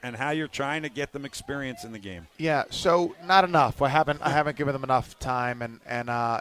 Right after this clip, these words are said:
Speaker 2: you know, this, it's al-, it's always tricky. Uh, I, I felt like, um, you know, watching the tape today, being critical, I felt like we should have been, we could have been ahead by more, especially with Mosley out of the game for most of the first half, and, uh,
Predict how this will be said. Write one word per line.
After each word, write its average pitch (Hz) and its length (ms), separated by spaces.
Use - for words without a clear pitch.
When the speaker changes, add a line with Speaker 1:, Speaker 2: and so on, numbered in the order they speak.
Speaker 2:
you 147 80
know, 156 100
this, 160 200
it's 202 160
al-, 185 160
it's 175 140
always 170 280
tricky. 123 500
Uh, 120 140
I, 123 260
I 123 80
felt 143 260
like, 135 340
um, 123 320
you 139 80
know, 139 100
watching 151 340
the 131 80
tape 147 240
today, 135 500
being 143 220
critical, 165 440
I 131 200
felt 143 180
like 135 160
we 135 80
should 147 160
have 127 100
been, 127 260
we 127 80
could - 180
have 147 60
been 139 100
ahead 135 320
by 131 160
more, 151 460
especially 135 500
with 127 240
Mosley 135 360
out 127 140
of 117 60
the 117 80
game 127 320
for 120 120
most 123 260
of 113 60
the 110 60
first 120 300
half, 117 360
and, 101 100
uh, 127 480